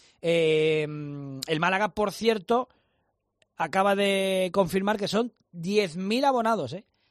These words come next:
Diez mil abonados en diez días. La campaña de abonos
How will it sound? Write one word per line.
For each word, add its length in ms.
Diez 440
mil 240
abonados 600
en 260
diez 220
días. 380
La 180
campaña 420
de 100
abonos 540